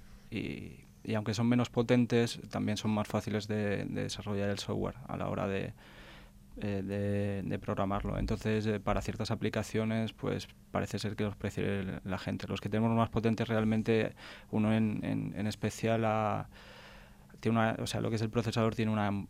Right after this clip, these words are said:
ha tenido una muy buena aceptación en el mercado y, claro, nosotros lo sacamos quizá,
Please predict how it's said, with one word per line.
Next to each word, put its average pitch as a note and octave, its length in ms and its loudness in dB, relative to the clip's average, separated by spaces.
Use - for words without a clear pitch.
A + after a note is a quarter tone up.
ha G#2+ 120 0
tenido A2 200 2
una A2 200 4
muy A2 180 2
buena G#2 760 2
aceptación G2+ 360 0
en G#2+ 60 2
el G#2 40 0
mercado G#2 320 2
y, G#2 60 0
claro, G2 280 0
nosotros G#2+ 520 0
lo A2 100 2
sacamos A2 400 0
quizá, A2 460 0